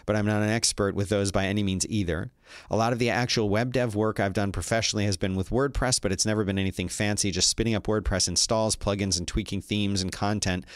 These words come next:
to what the client wants. I really want to be a front-end dev designer, but it seems like most companies' clients,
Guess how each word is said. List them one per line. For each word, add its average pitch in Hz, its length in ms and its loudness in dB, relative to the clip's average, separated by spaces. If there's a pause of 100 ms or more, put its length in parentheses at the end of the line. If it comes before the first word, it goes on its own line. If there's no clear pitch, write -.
(180)
to 104 80 -2
what 87 140 -2
the 95 60 -2
client 80 320 -2
wants. 98 560 -2 (420)
I 107 60 2
really 135 360 4
want 143 160 2
to 120 60 2
be 110 120 4
a 104 60 2
front-end 104 540 0
dev 98 300 0
designer, 92 480 2
but 90 120 0
it 92 120 -2
seems 123 260 2
like 98 120 -2
most 117 260 2
companies' 110 420 0
clients, 101 480 0